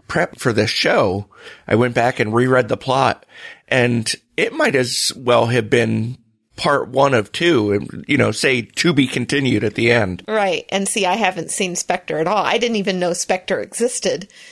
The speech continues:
Speaker 2: And I went to see this movie, and I felt like I was coming in the middle of, like, you know,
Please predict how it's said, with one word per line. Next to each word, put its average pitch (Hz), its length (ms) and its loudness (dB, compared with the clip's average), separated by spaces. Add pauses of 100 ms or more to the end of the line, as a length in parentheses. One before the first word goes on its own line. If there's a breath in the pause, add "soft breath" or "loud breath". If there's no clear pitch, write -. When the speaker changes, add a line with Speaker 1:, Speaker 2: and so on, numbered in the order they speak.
(300 loud breath)
Speaker 2:
And 175 140 -2
I 170 80 2
went 226 180 0
to 202 60 -6
see 226 180 -2
this 214 240 -2
movie, 208 320 0
and 180 100 -2
I 170 100 2
felt 240 280 -2
like 208 180 -2
I 185 80 2
was 170 140 -4
coming 214 340 -2
in 190 140 -2
the 185 80 0
middle 185 360 0
of, 156 160 -4
like, 165 360 -2
you 185 100 -2
know, 175 120 0